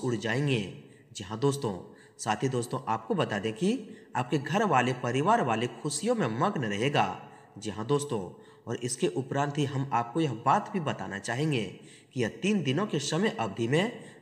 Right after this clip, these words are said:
जब आपकी खुशियों का दौर प्रारंभ होगा, तो दोस्तों, आपको जो भी लोग इज्जत नहीं करते थे,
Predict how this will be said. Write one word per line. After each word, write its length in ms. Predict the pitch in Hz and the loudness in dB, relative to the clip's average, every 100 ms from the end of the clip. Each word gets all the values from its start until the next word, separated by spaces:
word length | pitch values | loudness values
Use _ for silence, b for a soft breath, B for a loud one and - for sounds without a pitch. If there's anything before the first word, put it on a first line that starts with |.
| - | -4
जब 160 | 123 | 0
आपकी 260 | 120 120 139 | 0 0 -2
खुशियों 440 | 139 - 151 190 | -6 -4 0 0
का 140 | 175 123 | 2 0
दौर 240 | - 180 | 2 0
प्रारंभ 420 | 196 143 127 196 | 2 2 4 6
होगा, 280 | 170 110 110 | 4 0 -2
तो 140 | 110 117 | -2 -2
दोस्तों, 520 | 120 113 165 214 - - _ _ - | -2 0 0 0 -2 -16 _ _ 0
आपको 240 | 127 - 147 | 0 4 2
जो 240 | 123 208 | 4 4
भी 140 | 180 170 | 6 6
लोग 260 | 170 180 135 | 4 4 2
इज्जत 320 | 131 190 214 | 2 2 2
नहीं 140 | 135 135 | 0 0
करते 320 | 120 - 120 | 0 0 0
थे, 280 | - 190 | 4 2